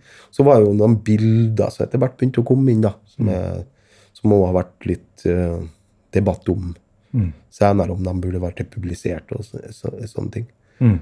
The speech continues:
Speaker 1: Jeg husker, jeg husker å, ja, helikopterbilder som N R K tok, som de var jo over med helikopter. Så det er flere ting der også. Etter hvert som det begynte å komme meldinger av folk du kjente, da,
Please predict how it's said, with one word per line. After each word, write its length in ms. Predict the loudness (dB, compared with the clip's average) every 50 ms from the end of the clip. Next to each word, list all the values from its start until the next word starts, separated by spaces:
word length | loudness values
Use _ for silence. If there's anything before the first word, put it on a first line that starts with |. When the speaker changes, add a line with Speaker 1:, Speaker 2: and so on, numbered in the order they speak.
| -4 -10 -6
Speaker 1:
Jeg 80 | -4 -4
husker, 760 | -4 -4 -2 0 0 0 0 -4 -6 -8 -8 -8 -10 -8 -4 -2
jeg 80 | -2 -2
husker 220 | -2 0 0 0
å, 340 | 0 0 -2 -6 -8 -8 -10 -14 _ _ -4
ja, 100 | -4 -4 -4 -2
helikopterbilder 960 | -2 0 0 0 0 -2 -4 -4 -6 _ _ -4 -4 -2 -2 -4 -4 -4 -6
som 160 | -6 -4 -4 -2
N 120 | -2 -2
R 100 | -4 -6 -8
K 360 | -8 -6 -4 -4 -4 -6 -10 _ _ _ _ _ _ _ _ _ -2
tok, 300 | 0 0 0 0 -2 -10 -20 -20 -20 _ _ _ _ _ _ _ _ _ _ _ _ _ _ _ _
som 560 | _ _ -6 -4 -4 -2 -4 -4 -4 -6 -4 -4
de 100 | -2 2
var 180 | 2 2 2 2
jo 100 | -2 -4 -4
over 160 | -4 -4 -6
med 100 | -6 -8
helikopter. 640 | -8 -8 -8 -8 -10 -12 -14 _ -16 -14 -14 -14 -14 -18 _
Så 120 | -2 -2 -2
det 40 |
er 100 | 0 0
flere 280 | 0 0 0 -2 -4 -8 -6
ting 160 | -4 -4 -2
der 120 | -2 -4
også. 540 | -4 -6 -4 0 2 2 4 2 0 -2 -4 -8 _ _ _ _ _ _ _ -20 -20 -8 -2 -2
Etter 160 | 0 2 4
hvert 160 | 2 2 2
som 140 | 0 2 2 4
det 100 | 4 4
begynte 220 | 2 2 0 0
å 40 | -2
komme 200 | -2 0 2 2 2
meldinger 360 | 2 2 2 2 0 -2 -2
av 100 | -4 -4
folk 280 | -2 -2 -2 -2 -4 _
du 160 | -8 -8 -8 -8
kjente, 640 | -6 -2 0 2 2 4 2 2 0 -2 -6 -6 -4
da, 100 | -4